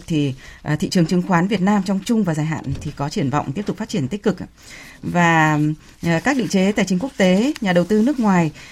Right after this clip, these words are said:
ờ, thì, ờ, luôn đánh giá cao triển vọng của thị trường chứng khoán Việt Nam.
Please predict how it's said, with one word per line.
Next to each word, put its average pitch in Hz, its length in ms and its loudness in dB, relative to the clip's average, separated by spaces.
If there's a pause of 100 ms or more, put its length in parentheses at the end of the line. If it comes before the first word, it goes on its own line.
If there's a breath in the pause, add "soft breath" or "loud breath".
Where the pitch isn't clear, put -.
(160 loud breath)
ờ, 170 140 -4
thì, 165 280 0
ờ, 156 220 2
luôn 170 400 0
đánh 190 140 2
giá 190 140 0
cao 233 260 2
triển 156 180 0
vọng - 200 -2
của 143 80 -6
thị 151 100 -6
trường 156 160 0
chứng 160 120 -2
khoán 165 140 -2
Việt 208 160 -4
Nam. 190 260 2